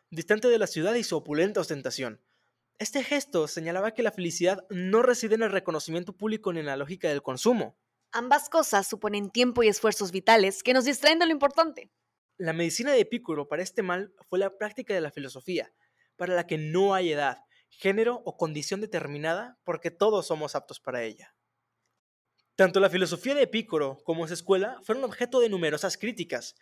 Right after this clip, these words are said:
Speaker 1: principalmente por su defensa del placer como llave de la felicidad en la vida.
Speaker 2: Esto no deja de ser curioso, pues algunos de los mayores enemigos del epicureísmo se encontraban entre los estoicos,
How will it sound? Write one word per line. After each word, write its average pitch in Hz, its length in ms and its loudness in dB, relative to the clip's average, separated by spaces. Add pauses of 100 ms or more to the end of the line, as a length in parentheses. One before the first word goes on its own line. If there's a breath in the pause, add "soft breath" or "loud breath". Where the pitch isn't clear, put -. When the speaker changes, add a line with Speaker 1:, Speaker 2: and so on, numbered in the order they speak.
(300 soft breath)
Speaker 1:
principalmente 233 600 -2
por 185 220 -2
su 170 120 -6
defensa 196 460 -4
del 147 160 -6
placer 156 460 -6
como 143 200 -10
llave 190 220 -2
de 196 80 -6
la 165 100 -4
felicidad 151 600 -6
en 143 100 -12
la 120 80 -6
vida. 117 380 -12 (400)
Speaker 2:
Esto 349 300 -8
no 403 100 0
deja 392 200 2
de 381 100 2
ser 339 180 -2
curioso, 339 600 -2
pues 247 180 2
algunos 262 340 4
de 285 60 2
los 247 160 2
mayores 247 400 6
enemigos 226 380 4
del 190 100 4
epicureísmo 202 760 2
se 262 160 0
encontraban 330 460 6
entre 330 200 2
los 269 140 6
estoicos, - 600 -2